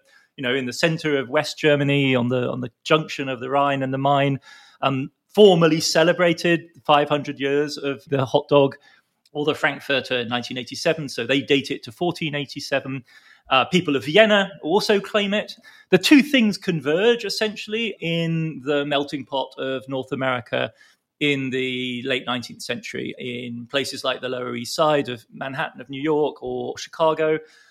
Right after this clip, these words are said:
And by the eighteen sixties and eighteen seventies, German immigrants are selling hot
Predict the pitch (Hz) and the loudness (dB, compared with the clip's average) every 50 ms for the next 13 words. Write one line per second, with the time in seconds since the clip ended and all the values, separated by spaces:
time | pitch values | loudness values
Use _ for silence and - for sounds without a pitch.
0 | _ _ _ _ _ 165 160 151 151 147 - - _ - 170 160 165 160 160 156 | _ _ _ _ _ -4 -2 -2 -4 -6 -10 -12 _ 0 2 4 4 4 4 2
1 | 151 151 151 147 143 - - 139 160 - 269 - - - 202 180 165 160 151 147 | 0 -2 -2 -2 -4 -4 -8 -12 -8 -6 -6 -6 -6 -6 -6 -4 -2 0 0 0
2 | - - 147 143 - - 185 175 - 170 143 - 151 147 143 139 - - - 160 | -2 -2 -4 -4 0 2 2 4 4 2 -2 0 0 0 0 0 0 0 0 0
3 | 147 147 143 135 135 135 127 - 135 127 127 123 - - 143 - - - 160 151 | 0 0 -2 -4 -6 -6 -6 -6 -6 -8 -8 -10 -12 -12 -10 -10 -6 -2 0 0
4 | 147 147 139 135 131 127 131 127 127 123 - _ _ _ _ - 143 - | 0 0 -2 -2 -4 -6 -8 -10 -12 -12 -16 _ _ _ _ -8 -8 -6